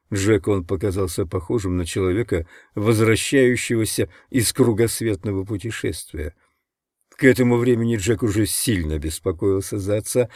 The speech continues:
поэтому, увидев его, сразу же побежал навстречу. «Ну, не лети так быстро», — сказал отец. «Я-то думал, что ты спишь, маленький странник». Джек обнял отца за ноги. Подходя к дому, они услышали телефонный звонок,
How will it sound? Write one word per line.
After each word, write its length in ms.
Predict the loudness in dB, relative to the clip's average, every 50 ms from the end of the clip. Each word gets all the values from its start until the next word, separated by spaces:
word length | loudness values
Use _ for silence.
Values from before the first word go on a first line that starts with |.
| -20 -20 -20 _ 4
поэтому, 540 | 6 8 8 8 6 2 0 0 2 0
увидев 400 | 0 0 0 0 0 -2 -2 -2
его, 220 | 0 0 2 0 0
сразу 500 | -2 -2 -2 0 2 2 2 0 -2 -4
же 160 | -6 -6 -8
побежал 440 | -6 -8 -8 -6 -6 -4 -2 -2 -2
навстречу. 680 | -2 -4 -6 -8 -6 -4 -2 -2 -2 -4 -6 -10 -14 _ _ _ _ _ _ _ _ _ _
«Ну, 340 | -4 0 2 4 6 6 6 6
не 180 | 4 4 4 4
лети 380 | 2 2 0 0 -2 -2 -2
так 280 | 0 0 -2 -2 -2 -4
быстро», — 500 | -4 -4 -4 -4 -6 -8 -12 -10 -10 -10
сказал 420 | -10 -8 -8 -8 -4 -4 -2 -2 -2
отец. 400 | -4 -4 -4 -4 -4 -6 -8 -14 -16 -20 -20 _ _ _ _ _ -8
«Я-то 400 | -2 2 4 4 6 6 4 4
думал, 320 | 4 4 4 4 2 2
что 180 | 0 0 -2 -2
ты 220 | -2 0 -2 -2
спишь, 500 | -2 -4 -8 -8 -8 -6 -6 -8 -10 -12 _ _ _
маленький 520 | 2 4 4 4 4 4 2 0 0 -4 -6
странник». 640 | -6 -6 -6 -4 -2 -2 -2 -2 -4 -8 -8 -12 -18 _ _ _ _ _ _ _ _ _ -8
Джек 380 | -6 -2 2 2 2 0 0 -2
обнял 400 | 0 2 2 2 2 0 0 0
отца 300 | 0 -2 -2 -4 -4 -2
за 260 | -2 0 0 0 0
ноги. 320 | 0 -2 -2 -4 -4 -6 -8 _ _ _ _ _ _ _ _ _ 0
Подходя 480 | 2 2 2 2 2 2 2 2 0 0
к 100 | 0 0
дому, 300 | 0 2 2 2 2 0
они 160 | 0 0 0
услышали 580 | -2 -2 -4 -4 -4 -4 -4 -4 -4 -4 -4 -4
телефонный 640 | -4 -4 -4 -4 -4 -4 -2 -2 -2 -2 -2 -2 -2
звонок, 520 | -4 -2 -2 -2 0 0 0 -2 -4 -8